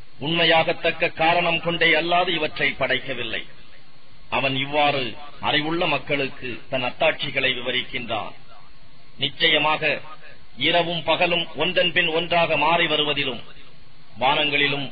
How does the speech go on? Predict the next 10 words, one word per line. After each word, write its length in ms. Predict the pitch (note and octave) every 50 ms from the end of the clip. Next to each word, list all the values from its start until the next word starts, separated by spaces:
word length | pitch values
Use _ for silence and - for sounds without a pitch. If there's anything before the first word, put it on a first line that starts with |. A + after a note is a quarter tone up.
| - - B2
பூமியிலும் 520 | D#3 E3+ F3 E3+ E3 D#3 D#3 D#3 D3+ - - -
அல்லாஹ் 380 | C#3 D#3+ D#3+ E3 D#3+ D#3+ - - - -
படைத்துள்ள 600 | D3 D3+ - F#3 - - F3+ F3+ F3 F3+ E3+ -
அனைத்திலும் 640 | - C#3 D#3 F3 F#3 - - E3+ D#3 C#3+ B2+ G#2+ F#2+ - - - - - - - - - - - G2+
பயபக்தி 500 | G#2+ C3 C#3 D3+ D3 D#3 D3 - - F3+
உள்ள 240 | F3 D#3+ D#3 D3+ D3
மக்களுக்கு 540 | C#3 C3+ - - D3 C#3 C#3 C3 - - C3
நிரம்ப 380 | C3 C#3+ D3 D#3+ E3 D#3+ D#3+
அத்தாட்சிகள் 600 | D3 C#3+ - - D3 C3+ B2 - C#3 C3 B2+ C3+
இருக்கின்றன. 720 | C3 C3 B2 B2 A#2+ - C3 B2 A#2 A2+ G#2+ G2+ - - -